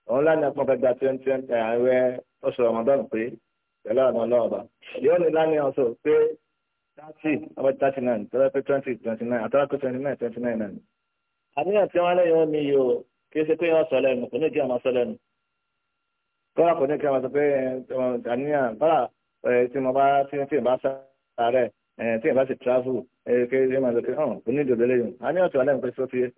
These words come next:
wọ́n láwọn ń jára rẹ̀, kọ́lá ń kó padà fún wọn. So, Madhhab Al-Imam, ah, Abi Hanifa rahimahullah, àwọn ní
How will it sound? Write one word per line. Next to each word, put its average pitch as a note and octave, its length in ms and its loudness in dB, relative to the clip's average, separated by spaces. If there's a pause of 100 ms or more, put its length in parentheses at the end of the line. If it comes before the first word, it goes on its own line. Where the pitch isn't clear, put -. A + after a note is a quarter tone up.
(340)
wọ́n C3+ 100 0
láwọn C#3 160 2
ń A#2+ 60 -4
jára C3 240 4
rẹ̀, A#2 120 0
kọ́lá B2 160 -8
ń A2+ 60 -10
kó A2+ 80 -6
padà A#2 260 -2
fún F#2 140 -14
wọn. F2+ 120 -18 (460)
So, D#3+ 60 4 (1000)
Madhhab F3+ 300 2
Al-Imam, C#3+ 380 0
ah, A2+ 680 -6 (760)
Abi B2 180 2
Hanifa C3+ 500 -2
rahimahullah, A#2+ 540 -2 (540)
àwọn C3 280 0
ní D3 160 -2